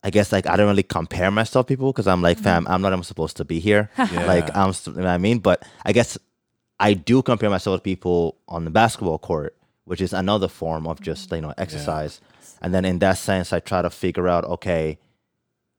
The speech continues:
Speaker 1: you know, what can I, what can I do, do to get better? And where do you go? You go to the internet, which is why I think the kind of stuff you do is very important, because
Speaker 2: Thank you.
Speaker 1: it is a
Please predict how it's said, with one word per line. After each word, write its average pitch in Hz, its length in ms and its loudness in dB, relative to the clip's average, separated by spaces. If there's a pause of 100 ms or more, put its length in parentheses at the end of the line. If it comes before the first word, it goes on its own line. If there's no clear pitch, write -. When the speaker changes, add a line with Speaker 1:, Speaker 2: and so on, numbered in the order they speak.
(140)
Speaker 1:
you 98 100 -8
know, 90 160 0
what 92 360 2
can 95 200 0
I, 90 600 0 (1400)
what 101 300 2
can 113 160 2
I 107 120 6
do, 104 640 0
do 104 160 2
to - 140 -6
get 87 320 2
better? 107 360 4
And 90 200 -4
where 98 160 4
do 98 120 -4
you 101 120 2
go? 117 180 4
You 104 100 4
go 98 160 2
to 92 80 -6
the 90 120 -2
internet, 92 560 -4 (340)
which 101 140 -4
is 95 120 -6
why 95 200 6
I 92 40 4
think 92 380 -4
the - 80 -4
kind 95 180 -2
of 95 60 -8
stuff - 260 0
you 92 60 -4
do 104 160 -2
is 92 100 -2
very 87 160 -4
important, 87 380 -2 (200)
because 85 580 -4
Speaker 2:
Thank 226 320 -8
you. 175 200 -18 (140)
Speaker 1:
it 190 180 -2
is 110 360 2
a 90 560 0